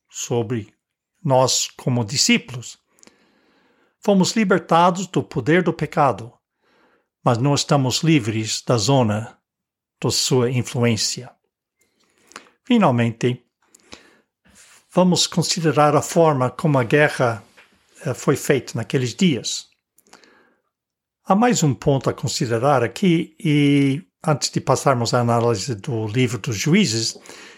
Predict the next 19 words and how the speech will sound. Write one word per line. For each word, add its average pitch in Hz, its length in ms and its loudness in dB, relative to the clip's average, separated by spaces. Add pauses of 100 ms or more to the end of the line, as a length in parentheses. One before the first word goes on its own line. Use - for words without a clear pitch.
(280)
encontraremos 160 960 2
os 151 160 0
israelitas 143 640 0
numa 156 240 0
relação 143 880 0 (580)
de 151 220 2
vai 151 360 2
e 139 40 2
vem 131 380 0
com 139 260 -2
os 117 140 -4
midianitas, 127 800 -2
filisteus 131 640 -2
e 131 80 0
outros - 280 -6
povos, 123 720 -2 (520)
avançando 220 640 2
e - 20 4
recuando 147 840 2